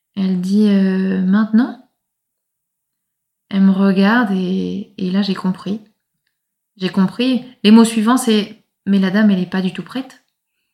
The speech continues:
Et en fait, euh, là, les, les, les larmes se sont mis à, à couler. Je pense que mon,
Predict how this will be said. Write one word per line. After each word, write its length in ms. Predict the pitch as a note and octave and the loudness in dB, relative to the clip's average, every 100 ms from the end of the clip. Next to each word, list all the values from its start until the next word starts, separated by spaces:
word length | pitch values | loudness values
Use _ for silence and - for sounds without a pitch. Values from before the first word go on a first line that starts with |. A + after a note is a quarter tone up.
| _ _ _ _ _ _ _ | _ _ _ _ _ _ _
Et 120 | F#3 | -6
en 80 | F3+ | -6
fait, 280 | E3+ G#3 G3+ | -4 -6 -4
euh, 140 | F3 F3 | -6 -4
là, 160 | F3+ | -4
les, 260 | F3+ E3+ F#3 | -4 -6 -6
les, 240 | F#3 - - | -8 -10 -10
les 300 | F3 E3+ F3+ | -8 -6 -2
larmes 360 | G3+ G3+ G3 | 0 2 2
se 180 | F#3+ F3+ | 0 -4
sont 260 | - F3+ F3+ | -6 -4 0
mis 240 | F#3 F#3+ | 2 0
à, 340 | F3+ F3+ G3 - | 0 -4 -8 -6
à 140 | F#3 | -6
couler. 360 | F3 - F3+ G3+ | -6 -6 -2 -2
Je 80 | G3+ | -4
pense 160 | F#3+ | -8
que 100 | - | -4
mon, 380 | F3+ F3 E3 D#3+ | -4 -4 -6 -10